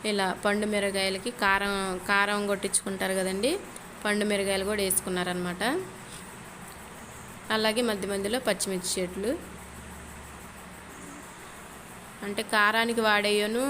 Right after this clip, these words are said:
ఇప్పుడు పచ్చిమిరపకాయలు ఒకటే ఉండవండి, వేరుగా ఉంటాయి. అది వచ్చేసి చిక్కుడు పందిరండి. ఇంకా చూపిస్తాను, దగ్గర దగ్గరగా చూపిస్తాను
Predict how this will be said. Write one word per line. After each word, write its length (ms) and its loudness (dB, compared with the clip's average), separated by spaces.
ఇప్పుడు 320 -2
పచ్చిమిరపకాయలు 720 0
ఒకటే 560 2
ఉండవండి, 580 0
వేరుగా 360 4
ఉంటాయి. 580 2
అది 140 0
వచ్చేసి 360 0
చిక్కుడు 400 -2
పందిరండి. 600 0
ఇంకా 300 4
చూపిస్తాను, 960 2
దగ్గర 300 2
దగ్గరగా 300 6
చూపిస్తాను 640 -2